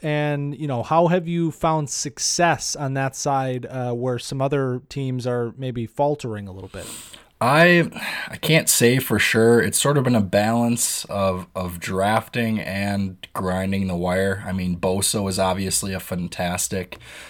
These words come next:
Speaker 2: uh, draft pick that to build a defense around. Um,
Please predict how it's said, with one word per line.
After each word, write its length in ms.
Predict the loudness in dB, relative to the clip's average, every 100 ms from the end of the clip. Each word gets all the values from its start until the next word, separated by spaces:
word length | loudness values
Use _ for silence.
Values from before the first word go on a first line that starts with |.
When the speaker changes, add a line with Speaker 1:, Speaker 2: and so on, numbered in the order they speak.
| -14 -2
Speaker 2:
uh, 180 | 0
draft 460 | 0 4 4 4 2
pick 280 | 0 0 0
that 240 | -2 -2 -10 -20 -20 -20 -14 -4
to 80 |
build 320 | -2 0 0 0
a 60 |
defense 520 | -2 -2 0 0 0
around. 640 | 0 2 2 2 0 -2 -4
Um, 540 | -2 -2 -2 -4